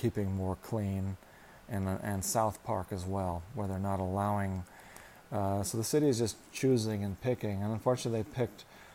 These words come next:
the Alta Lofts neighborhood where I live to be a place to dump homeless people rather than giving them proper shelter, which is requ-,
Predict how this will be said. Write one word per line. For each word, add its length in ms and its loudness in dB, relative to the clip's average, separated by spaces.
the 140 2
Alta 280 2
Lofts 320 4
neighborhood 460 0
where 160 2
I 140 4
live 340 0
to 100 0
be 380 4
a 140 -4
place 460 0
to 300 0
dump 300 0
homeless 440 -2
people 400 0
rather 240 4
than 220 0
giving 320 0
them 200 -2
proper 380 -2
shelter, 500 0
which 280 -4
is 120 0
requ-, 300 -4